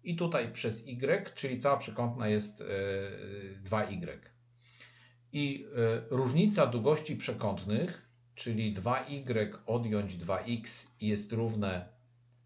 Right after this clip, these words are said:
yy, znajdź długości przekątnej, jeżeli wiadomo, że różnica ich długości jest równa dwa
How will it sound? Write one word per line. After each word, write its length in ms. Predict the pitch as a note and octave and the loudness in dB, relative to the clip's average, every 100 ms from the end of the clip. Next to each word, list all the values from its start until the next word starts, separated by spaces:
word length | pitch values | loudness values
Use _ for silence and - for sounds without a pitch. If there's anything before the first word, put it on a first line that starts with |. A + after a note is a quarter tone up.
| _ _ _ _ - | _ _ _ _ -20
yy, 60 | - F#2 F#2 F#2 F2+ F2+ - - _ _ _ _ _ _ _ _ _ | -8 -4 -2 0 0 -2 -6 -20 _ _ _ _ _ _ _ _ _
znajdź 240 | G#2 B2 B2 | -4 -2 -2
długości 360 | A#2+ A#2+ A2 | 0 0 -2
przekątnej, 460 | - G#2+ B2 A#2+ A#2 | -4 -2 0 0 0
jeżeli 220 | G#2 A#2+ | 2 4
wiadomo, 340 | A#2+ B2 A#2+ | 4 4 4
że 100 | G#2+ | 4
różnica 360 | G#2+ A2+ B2+ A#2 | 4 6 6 6
ich 100 | G2+ | 2
długości 480 | G#2 A2 A#2 - G2+ | 2 4 4 2 -2
jest 200 | F2+ A2 | 0 0
równa 340 | G#2 G2 E2+ | 0 2 0
dwa 560 | E2 F2 G2 D#3+ G#3 | 0 0 2 2 -2